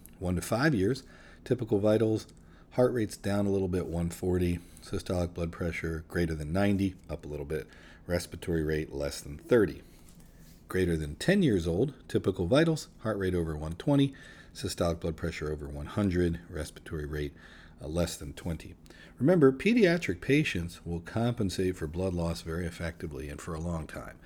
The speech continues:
until they just suddenly can't anymore. And the old line is that they, quote, "fall off a cliff," unquote, late when they finally can't compensate anymore. So maintain a high index of suspicion for shock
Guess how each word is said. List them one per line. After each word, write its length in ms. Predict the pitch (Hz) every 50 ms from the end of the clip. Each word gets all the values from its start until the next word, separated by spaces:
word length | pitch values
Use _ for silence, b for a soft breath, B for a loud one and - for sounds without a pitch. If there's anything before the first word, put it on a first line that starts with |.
| B B B B B B
until 200 | - 85 - 90
they 140 | 85 85 78
just 340 | 78 92 104 95 - - -
suddenly 440 | - - 101 95 90 87 85 82
can't 400 | 82 - - 90 82 80 76 -
anymore. 440 | 69 69 69 69 69 78 76 - - B B B B B B B B -
And 100 | 80 87
the 40 |
old 160 | 92 101 110 107
line 300 | 107 113 120 127 131 127
is 120 | 113 95
that 140 | 98 92 -
they, 160 | 90 87 85
quote, 420 | 82 - - 98 90 87 87 85 - - -
"fall 320 | - - 110 110 110 110 107
off 140 | - -
a 80 | - -
cliff," 560 | - - - - 143 135 87 85 90 - - - - - - -
unquote, 480 | 85 82 80 76 - 85 80 80 78 -
late 360 | 87 98 110 95 87 87 87 B B B B B B B B -
when 80 | 101
they 100 | 98 101
finally 380 | 95 - 131 123 127 127 120 110
can't 240 | - 113 101 95 90
compensate 580 | - 98 95 95 90 90 78 - - 78 69
anymore. 340 | - 73 73 69 - - - B B B B B B B B
So 180 | B - 110 107
maintain 560 | 104 104 104 107 101 - 139 135 135 139 127
a 140 | 107 92 87
high 300 | - - 120 120 123 123
index 340 | 120 117 117 113 104 - -
of 100 | 92 87
suspicion 560 | - - - - - 123 123 120 - 120 110
for 180 | - - 80 82
shock 500 | - - - 90 90 90 90 87 -